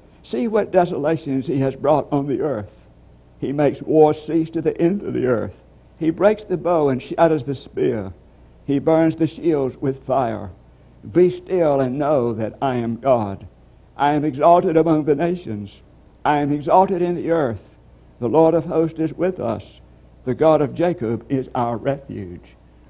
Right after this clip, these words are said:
This is the word of God for the people of God. Thanks be to God. Join me for a word of prayer, please.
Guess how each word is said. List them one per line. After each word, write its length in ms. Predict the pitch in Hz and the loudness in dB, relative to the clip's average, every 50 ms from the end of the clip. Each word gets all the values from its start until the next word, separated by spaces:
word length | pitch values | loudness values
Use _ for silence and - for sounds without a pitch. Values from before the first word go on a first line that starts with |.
| - - | -18 -10
This 300 | 110 147 180 190 180 - - | -4 -2 0 -2 -2 -2 -2
is 160 | 160 160 147 | -2 -2 -2
the 100 | 127 135 | -2 -2
word 220 | 131 147 160 160 156 | 0 0 0 0 -2
of 100 | 143 - | -2 -2
God 320 | 135 135 143 147 151 151 | 0 0 2 2 0 0
for 100 | - 131 | -2 -6
the 120 | 123 135 127 | -6 -6 -6
people 360 | 127 123 101 90 - 120 110 | -8 -10 -10 -8 -6 -4 -4
of 200 | 98 95 - - | -4 -6 -8 -6
God. 340 | 117 110 113 113 113 110 107 - - - - - - - - | -6 -4 -4 -4 -4 -6 -10 -14 -20 -20 -20 -20 -20 -4 0
Thanks 300 | - - - - - - | 0 0 0 -2 -8 -12
be 220 | - - 147 147 | -8 -4 -4 -4
to 60 | - - | -4 -4
God. 440 | - 139 123 107 98 95 92 90 - - - - - - - | -6 -4 -4 -4 -4 -6 -10 -14 -16 -20 -20 -20 -20 -20 -10
Join 300 | - - 196 196 175 160 | -4 -2 -2 0 0 -2
me 80 | 143 139 | -4 -6
for 220 | 120 - 147 131 | -6 -6 -4 -4
a 60 | 127 | -2
word 200 | 113 110 147 131 | -2 0 0 0
of 100 | 120 120 | -2 -4
prayer, 300 | - - 160 139 120 113 | -8 -8 -8 -8 -8 -8
please. 640 | - - - 139 131 117 104 - - - - - | -10 -12 -8 -8 -6 -6 -8 -10 -14 -18 -20 -20